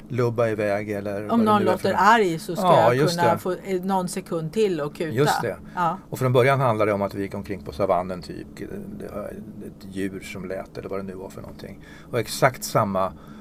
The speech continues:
Speaker 1: funktion har hjärnan idag. Den ska varna oss för det här.
Speaker 2: Mm.
Speaker 1: Så när vi ser att en dörr öppnas, när vi sitter i ett öppet kontor så ser vi att en dörr öppnas, då är blicken där med en gång.
Speaker 2: Därför hjärnan ska rädda livet på oss,
Speaker 1: Ja,
Speaker 2: helt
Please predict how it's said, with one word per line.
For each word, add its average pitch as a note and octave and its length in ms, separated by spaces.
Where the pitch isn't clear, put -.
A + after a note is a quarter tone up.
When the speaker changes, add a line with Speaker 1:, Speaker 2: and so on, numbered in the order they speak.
Speaker 1:
funktion C#3 640
har G2+ 140
hjärnan F2+ 380
idag. G2 340
Den F#2+ 100
ska A#2 180
varna A#2 500
oss G#2 240
för G#2+ 100
det G2+ 140
här. - 180
Speaker 2:
Mm. F#3 320
Speaker 1:
Så B2 140
när A#2 160
vi D3 340
ser D#3+ 380
att D3+ 140
en C3 120
dörr A#2+ 200
öppnas, C#3 460
när C#3 80
vi C#3 80
sitter A2+ 300
i - 20
ett G#2+ 120
öppet - 280
kontor G2 280
så A2 80
ser - 160
vi A2 60
att A2+ 120
en A2+ 80
dörr G#2 180
öppnas, A2 500
då B2+ 80
är D3+ 280
blicken A2 400
där F#2+ 180
med G2 160
en F#2+ 100
gång. G2 260
Speaker 2:
Därför C4+ 220
hjärnan A3 320
ska G#3 180
rädda F3+ 200
livet G3+ 340
på - 60
oss, E3 60
Speaker 1:
Ja, B2+ 200
Speaker 2:
helt - 20